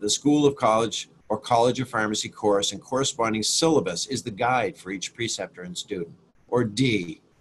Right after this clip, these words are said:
all of the above. D, all the above, right? You figured that out early, I know.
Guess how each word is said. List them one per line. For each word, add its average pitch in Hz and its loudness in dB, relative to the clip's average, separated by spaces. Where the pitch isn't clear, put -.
all 113 4
of 90 -2
the 98 -6
above. 82 -4
D, 151 4
all 92 2
the 104 4
above, 113 -4
right? 104 -6
You 101 -16
figured 131 2
that 120 4
out 117 4
early, 87 2
I 101 -2
know. 101 -4